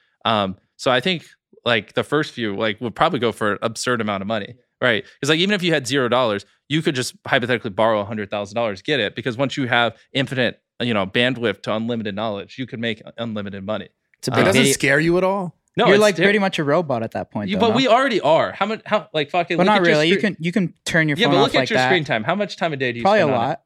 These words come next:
Speaker 1: Yeah,
Speaker 4: but not
Speaker 1: prob-
Speaker 4: twenty-four hours.
Speaker 1: Yeah, but five hours. So five hours a day, you're staring at it.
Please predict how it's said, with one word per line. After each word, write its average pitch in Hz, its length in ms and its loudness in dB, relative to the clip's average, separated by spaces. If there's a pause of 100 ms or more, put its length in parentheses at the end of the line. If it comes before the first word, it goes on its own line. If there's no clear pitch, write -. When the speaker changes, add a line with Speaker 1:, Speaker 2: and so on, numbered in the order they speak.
(120)
Speaker 1:
Yeah, 220 120 0
Speaker 4:
but - 120 4
not 170 120 6
Speaker 1:
prob- 143 60 -6
Speaker 4:
twenty-four 143 360 -2
hours. 143 220 0
Speaker 1:
Yeah, 175 120 4
but 113 160 -2
five 156 240 0
hours. 120 240 -2
So 165 100 -4
five 208 220 4
hours 202 160 2
a 170 60 -2
day, 170 100 2
you're 139 80 0
staring 156 380 0
at 98 100 0
it. 98 100 -4